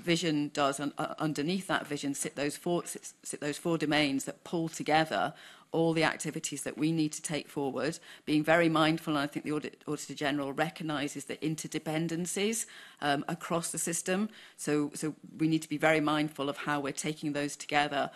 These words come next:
looking not just at, at, at acute health services, but also at the impact on,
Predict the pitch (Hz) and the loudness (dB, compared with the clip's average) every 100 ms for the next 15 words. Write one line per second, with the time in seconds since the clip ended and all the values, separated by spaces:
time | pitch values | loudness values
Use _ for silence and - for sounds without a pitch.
0 | - - - 151 - 151 160 - 175 - | -12 -6 -2 -2 0 2 2 2 -4 2
1 | 185 - - 175 - - - 170 - 190 | 2 2 -2 -2 0 -2 -4 -6 -6 -6
2 | 175 180 180 180 175 185 185 - - - | 0 0 0 0 -2 -2 -6 -4 -4 -2
3 | 151 - - 147 147 - 143 - - 143 | -2 -2 -2 -2 -2 -2 -2 -2 -2 -2
4 | 135 | -2